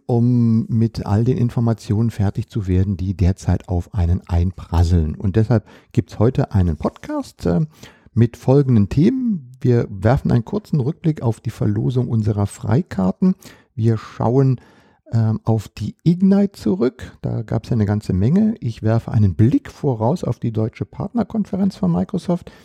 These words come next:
Ich möchte zwei Ideen mit euch am Ende dieses Podcasts teilen und hätte da gerne mal euer Feedback zu. Und, ähm, ja, natürlich habe ich noch ein paar Tipps mitgebracht. Ist wieder ein dicke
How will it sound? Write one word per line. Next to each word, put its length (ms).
Ich 120
möchte 340
zwei 260
Ideen 500
mit 140
euch 280
am 140
Ende 260
dieses 240
Podcasts 640
teilen 380
und 180
hätte 180
da 140
gerne 280
mal 120
euer 260
Feedback 600
zu. 280
Und, 560
ähm, 460
ja, 160
natürlich 260
habe 120
ich 40
noch 60
ein 60
paar 200
Tipps 320
mitgebracht. 600
Ist 240
wieder 240
ein 360
dicke 360